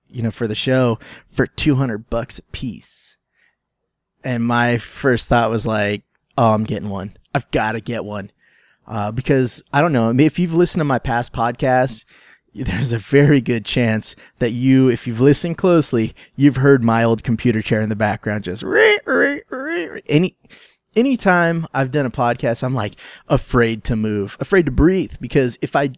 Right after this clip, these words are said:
move at all in that old chair, it just creaks and rattles and groans, and it's just, I've had that chair for, like, eight years, and it's, it's on its last legs. I was actually getting ready to go buy a new chair. I was gonna spend about a hundred fifty,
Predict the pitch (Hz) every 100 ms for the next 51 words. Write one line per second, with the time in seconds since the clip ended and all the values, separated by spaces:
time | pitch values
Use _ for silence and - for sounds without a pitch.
0 | _ 185 185 139 139 180 160 123 113 135
1 | 127 113 135 110 101 110 - - - 143
2 | 135 127 120 107 110 110 110 110 107 104
3 | - 120 117 117 117 110 110 - - _
4 | - 147 127 107 - _ _ - 135 160
5 | 120 117 - 113 98 107 104 - 117 107
6 | 104 64 - - _ _ _ _ - 117
7 | 107 - 160 139 139 123 117 127 117 -
8 | 120 113 143 139 117 101 107 - 123 110
9 | 117 113 110 117 - 113 123 123 127 117
10 | 113 113 - 120 113 135 - 139 - 120
11 | 113 104 80 113 117 107 - 117 110